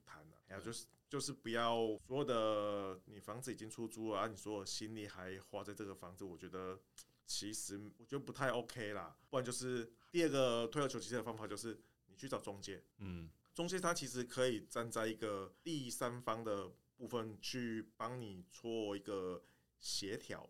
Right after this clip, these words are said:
Speaker 1: 的动作，所以他如果有这个第三方，其实我觉得第一沟通方面也不会那么的直球对决。
Speaker 2: 嗯。
Speaker 1: 哎呀，第二就是因为有中介在帮你做出租这一块，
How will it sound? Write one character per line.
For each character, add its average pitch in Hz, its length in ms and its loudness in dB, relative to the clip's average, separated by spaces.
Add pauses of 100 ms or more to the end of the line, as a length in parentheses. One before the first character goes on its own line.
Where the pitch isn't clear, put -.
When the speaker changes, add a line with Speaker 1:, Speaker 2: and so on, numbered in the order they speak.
Speaker 1:
的 95 80 -10
动 92 280 -6
作， 90 240 -8
所 117 260 0
以 113 180 0 (160)
他 139 220 0
如 156 100 4
果 143 140 6
有 95 60 2
这 120 100 -6
个 113 100 -2
第 113 140 -6
三 107 220 -4
方， 104 180 -10
其 113 140 -6
实 107 180 -4
我 95 180 -4
觉 92 140 -8
得 101 100 -2
第 131 220 -4
一 135 40 -6
沟 135 140 2
通 127 160 -2
方 123 140 -2
面 120 180 -2
也 92 80 -6
不 92 220 -16
会 107 480 -2 (400)
那 - 100 -2
么 120 140 0
的 90 160 -2
直 - 320 -10
球 98 240 -4
对 101 180 0
决。 - 220 -10 (180)
Speaker 2:
嗯。 90 320 -4
Speaker 1:
哎 95 60 -6
呀， 104 140 2
第 123 200 0
二 123 80 6
就 120 120 -2
是 127 180 -2
因 139 200 -2
为 131 300 8 (180)
有 90 460 -4 (180)
中 127 180 -4
介 120 180 2
在 113 200 0
帮 113 200 -2
你 107 60 -6
做 107 160 0
出 110 180 -6
租 110 120 -2
这 107 140 -2
一 101 60 0
块， 98 280 -2